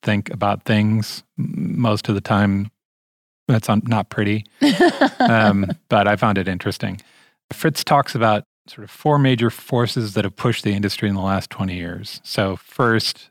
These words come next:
Speaker 1: there's the collapse of the D V D market.
Speaker 2: Mm-hmm.
Speaker 1: <laughs> So, like, if you remember when we used to go to Target and there were D V Ds in the back row and you'd buy those?
Speaker 2: Yeah.
Speaker 1: That meant that Hollywood could make a guaranteed profit on almost any movie that they <laughs> could put out.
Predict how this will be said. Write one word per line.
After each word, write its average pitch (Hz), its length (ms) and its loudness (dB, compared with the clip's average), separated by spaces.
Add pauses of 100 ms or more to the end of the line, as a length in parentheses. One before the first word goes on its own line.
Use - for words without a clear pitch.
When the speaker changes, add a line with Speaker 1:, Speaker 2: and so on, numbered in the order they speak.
Speaker 1:
there's 98 260 -4
the - 100 -6
collapse 110 480 0
of 95 100 -8
the 90 100 -6 (120)
D 160 160 2
V 135 160 0
D 117 240 0
market. 92 540 -6
Speaker 2:
Mm-hmm. 160 600 0 (280)
Speaker 1:
<laughs> 175 340 0
So, 139 380 0 (580)
like, 113 200 0
if 107 120 -2
you 120 100 6
remember 131 400 6
when 120 160 4
we 110 100 6
used 107 280 2
to 113 80 0
go 107 240 0
to 107 120 0
Target 101 640 -2
and 101 140 -2
there 95 80 -4
were 92 140 -4
D 107 220 0
V 107 120 0
Ds 107 300 2
in 107 60 -2
the 92 80 -2
back 104 300 0
row 110 260 2
and 101 80 4
you'd 90 160 -2
buy 107 200 4
those? 165 480 2
Speaker 2:
Yeah. - 280 -2 (560)
Speaker 1:
That 160 140 0
meant 156 180 -2
that 123 120 0
Hollywood 131 540 2
could 113 100 -4
make 107 240 0
a 107 60 -4
guaranteed 110 760 0
profit 104 380 -2
on 98 160 -2
almost 101 360 -4
any 104 200 0
movie 98 300 -2
that 92 160 -4
they - 80 4
<laughs> - 80 2
could 196 160 4
put - 360 -2
out. - 380 -2